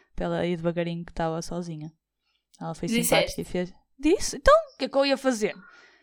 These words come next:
Speaker 1: Ia estar a partir os ovos lá para cima do tapete para depois ir a correr. Não,
Speaker 2: Opa,
Speaker 1: disse,
Speaker 2: eu sou,
Speaker 1: "Olha,
Speaker 2: eu sou um
Speaker 1: olha, estou
Speaker 2: bocado
Speaker 1: sozinha,
Speaker 2: assim.
Speaker 1: podes fazer um bocadinho mais devagar?" E ela,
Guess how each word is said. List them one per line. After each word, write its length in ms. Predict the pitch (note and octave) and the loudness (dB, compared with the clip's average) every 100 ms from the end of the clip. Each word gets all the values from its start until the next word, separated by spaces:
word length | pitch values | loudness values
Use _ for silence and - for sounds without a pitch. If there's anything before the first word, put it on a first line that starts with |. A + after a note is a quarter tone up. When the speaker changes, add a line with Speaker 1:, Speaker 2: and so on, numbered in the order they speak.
| _ _ | _ _
Speaker 1:
Ia 120 | C4 | 6
estar 200 | C#4+ C4 | 10 10
a 80 | B3+ | 8
partir 340 | B3 B3+ B3+ A#3+ | 6 2 2 -6
os 120 | A#3 | 2
ovos 220 | A3+ A3 | 2 6
lá 120 | G#3+ | 4
para 140 | G3+ A#3 | 4 0
cima 280 | A#3 A3 | -2 -2
do 60 | A3 | 0
tapete 340 | G#3+ G3 A3+ B3+ | 0 4 4 4
para 80 | G#3+ | 0
depois 260 | C#4 G#3 | -2 -2
ir 100 | G#3+ | -2
a 60 | G#3+ | -2
correr. 440 | G#3+ A3 G3 - _ _ _ _ - | -2 0 0 -2 _ _ _ _ 2
Não, 180 | F4+ F#4+ | 4 6
Speaker 2:
Opa, 100 | C#4 | 4
Speaker 1:
disse, 100 | C#4+ | 4
Speaker 2:
eu 40 | |
sou, 80 | A#3 | 6
Speaker 1:
"Olha, 120 | A3 A3 | 6 6
Speaker 2:
eu 60 | A#3 | 6
sou 120 | B3 | 8
um 40 | |
Speaker 1:
olha, 120 | A#3+ A#3+ | 8 8
estou 160 | A#3 | 6
Speaker 2:
bocado 120 | D#4 B3+ | 6 6
Speaker 1:
sozinha, 280 | G#3+ A#3+ A#3 | 4 4 4
Speaker 2:
assim. 60 | |
Speaker 1:
podes 200 | C4 C#4 | 4 2
fazer 200 | C#4+ C#4 | 0 0
um 40 | C4 | 0
bocadinho 340 | B3 A3+ G#3+ | 0 -4 -4
mais 240 | G3+ G3+ F3+ | -2 -2 -2
devagar?" 420 | F3 D3+ F3+ B3 | -6 -2 -2 0
E 100 | C#4 | 2
ela, 260 | B3+ C4+ | 2 2